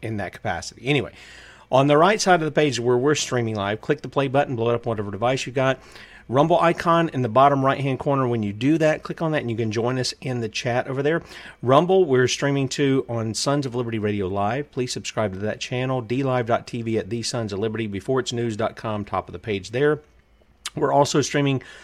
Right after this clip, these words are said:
on Twitch at The Real Tim Brow, uh, and the number two. Leave off the N, put a number two there. Also, um, The Real Tim Brown on Twitch. And, uh, you can, yeah,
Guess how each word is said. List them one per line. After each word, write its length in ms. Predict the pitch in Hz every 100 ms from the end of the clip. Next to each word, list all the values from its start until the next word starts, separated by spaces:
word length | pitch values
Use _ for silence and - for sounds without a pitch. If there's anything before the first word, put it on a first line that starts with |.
| - -
on 360 | 139 131 127 120 -
Twitch 440 | - 147 151 - -
at 320 | 127 123 113
The 140 | 139
Real 200 | 135 143
Tim 360 | 139 147 123 104
Brow, 540 | 104 104 117 139 147 - _ _ _
uh, 200 | - 113 -
and 200 | 117 113
the 60 |
number 280 | 113 117 101
two. 360 | - 151 185 208 - _ _ _ _ _ - 135
Leave 200 | 135 131
off 200 | 127 -
the 180 | 123
N, 140 | 127 120
put 160 | 127
a 40 | 107
number 220 | 107 101
two 220 | - 123
there. 240 | 120 117 120 - - _ _ _ - - _ _ _ _ _ - -
Also, 720 | 143 202 208 131 117 113 - - - -
um, 640 | 127 123 117 113 110 107 - -
The 320 | 110 123 120
Real 260 | 113 156
Tim 260 | 160 156 135
Brown 280 | 123 123 117
on 240 | 120 110 104
Twitch. 500 | - 139 - - -
And, 460 | 131 131 123 127 120
uh, 240 | 117 113
you 160 | 107 123
can, 340 | - 110 101 92 _
yeah, 200 | 110 90